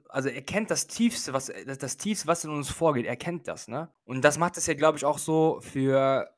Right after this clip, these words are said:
für einen reflektierten Menschen dann auch so ein bisschen, äh, tückisch, weil man halt ganz genau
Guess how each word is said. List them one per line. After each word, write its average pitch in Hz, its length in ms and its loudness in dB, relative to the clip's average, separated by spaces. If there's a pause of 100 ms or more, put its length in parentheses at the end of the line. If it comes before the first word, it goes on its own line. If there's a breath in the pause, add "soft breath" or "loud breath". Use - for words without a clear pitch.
(300)
für - 120 -10
einen 139 80 -4
reflektierten 143 640 -6
Menschen 165 280 -4
dann 151 80 -2
auch 139 120 -2
so 135 80 -4
ein 127 60 -4
bisschen, 147 340 -4
äh, 123 160 0
tückisch, 196 480 -4 (760 loud breath)
weil 127 140 12
man 143 180 8
halt 151 180 4
ganz 175 220 4
genau 160 460 6